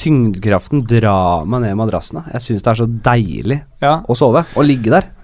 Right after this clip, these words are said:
Speaker 2: Men der, men der, der, der tror jeg du, øh, det, det er ofte der man famler litt, da, fordi man ønsker å finne den motivasjonen, den lysten.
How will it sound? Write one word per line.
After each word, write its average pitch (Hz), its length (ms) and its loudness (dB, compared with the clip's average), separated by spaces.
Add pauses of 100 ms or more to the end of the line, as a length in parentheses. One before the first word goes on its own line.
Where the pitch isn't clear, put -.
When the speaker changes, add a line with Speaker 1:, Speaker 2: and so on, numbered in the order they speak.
(140)
Speaker 2:
Men 165 100 2
der, 180 180 4
men 175 100 4
der, 185 140 6
der, 175 240 6
der 160 160 4
tror 160 240 4
jeg - 20 2
du, 156 140 6
øh, 143 640 4
det, 151 160 2
det 151 40 -2
er 156 120 6
ofte 156 160 -2
der 131 120 4
man 156 200 2
famler 131 280 0
litt, 143 140 0
da, 156 100 4
fordi 147 160 0
man 147 160 2
ønsker 147 280 -2
å 143 40 0
finne 127 280 0
den 123 120 0
motivasjonen, 135 440 -4
den 143 160 0
lysten. 127 440 -6